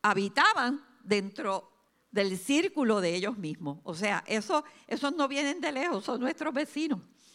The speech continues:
y son nuestros enemigos. Así que nos mintieron, ¿ok? Nos mintieron. Y entonces, eh, se acercaron a los príncipes, ¿verdad? Y a,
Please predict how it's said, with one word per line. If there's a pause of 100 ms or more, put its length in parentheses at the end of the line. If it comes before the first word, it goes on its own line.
(200)
y
son
nuestros
enemigos. (580)
Así
que (140)
nos
mintieron, (480)
¿ok? (640)
Nos
mintieron. (500)
Y
entonces, (400)
eh, (120)
se
acercaron
a
los
príncipes,
¿verdad?
Y
a,